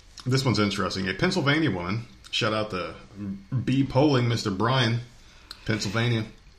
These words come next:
I wonder if you heard about this story. A Pennsylvania woman was stabbed to death by a man she met on Facebook while trying to buy a refrigerator for her boyfriend, authorities said. Denise Williams,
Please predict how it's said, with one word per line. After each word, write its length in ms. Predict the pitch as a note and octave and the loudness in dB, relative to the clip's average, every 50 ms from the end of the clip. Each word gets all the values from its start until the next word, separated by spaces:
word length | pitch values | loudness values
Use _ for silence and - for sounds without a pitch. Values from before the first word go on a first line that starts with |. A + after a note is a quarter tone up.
| - - - - - - - - - - - - - | -20 -20 -20 -20 -20 -20 -20 -20 -20 -20 -16 -6 -2
I 40 | |
wonder 120 | A#2 A2+ G2+ | 0 0 0
if 60 | - | 2
you 80 | A#2+ G#2 | 2 2
heard 100 | A2+ A2 | 2 2
about 220 | G2 G2 F#2+ F#2+ | 2 2 0 0
this 140 | G2 G2 - | -2 -2 -4
story. 300 | - G#2 G2 F#2 F#2+ - - - - - - - - - - - - - - - - - - - - - - - - B2 | -2 0 2 2 2 0 -2 -6 -12 -14 -14 -14 -14 -14 -14 -14 -16 -18 -20 -20 -20 -20 -20 -20 -20 -20 -20 -16 -6 -6
A 80 | A#2 | -4
Pennsylvania 500 | A#2+ - F#3+ F#3+ F3+ D3+ D3+ D#3+ E3 D#3+ | 0 2 2 2 2 2 2 4 2 2
woman 240 | B2+ A#2 A2+ A#2 A2+ | 2 2 2 2 0
was 160 | G#2+ G2+ - | 0 0 0
stabbed 300 | - - C3 D3 D3 C3+ | 0 0 -2 -2 -2 -4
to 60 | A#2 G2+ | -4 -4
death 300 | G2 G2 G2 G2+ - - | -2 0 0 -2 -2 -4
by 160 | G2 F2+ F2 | -4 -4 -2
a 40 | F2+ | -2
man 340 | G2 B2 C#3 D3+ E3 D#3+ | -2 -2 0 0 -2 -2
she 160 | D#3+ - D#3+ D3+ | -2 0 0 2
met 120 | C#3+ D3 | 2 2
on 120 | D#3 D#3+ C#3 | 0 -2 -2
Facebook 520 | - E3 E3 D#3+ - - G2 F#2 - - | -2 0 0 -2 -2 -4 -4 -6 -4 -4
while 120 | F#2 F#2 F2+ | -4 -4 -4
trying 360 | - - A#2+ C#3 D3 D#3 C#3+ | -4 -2 -2 0 0 0 0
to 80 | - | -2
buy 200 | A2 C3 C3+ C#3+ | -2 0 0 0
a 60 | C#3 A#2+ | 0 0
refrigerator 760 | G#2 G2 G2+ - G#3 A#3+ G#3 C3 B2 A2 G#2 G#2+ A#2 C3+ C3+ | 0 -2 -2 0 0 0 2 2 2 2 2 4 4 2 2
for 180 | C3 - A#2 | 2 0 0
her 120 | A2 D3 D3 | 0 0 0
boyfriend, 560 | A#2+ C3+ D#3+ F3 F3 C#3 - G2+ F2+ E2 E2+ | 0 2 2 2 2 2 2 0 0 0 -2
authorities 440 | E2 - F2+ E2+ E2 E2+ E2+ E2 - | -4 -6 -8 -8 -6 -8 -8 -6 -6
said. 300 | - F2+ F2+ G2 A2+ A#2 - - - - - - - - - - - - - G#2+ G2 | -4 -2 0 0 0 -2 -4 -10 -16 -20 -20 -20 -20 -20 -20 -20 -20 -18 -12 -8 -4
Denise 360 | G#2 G#2 G#2+ A#2 A2 - A2+ | -2 -2 0 0 -2 -2 0
Williams, 600 | B2 C#3+ D3 B2+ A#2 B2+ C#3+ D3+ C#3+ - - - | 0 0 2 2 2 0 0 -2 -2 -6 -6 -10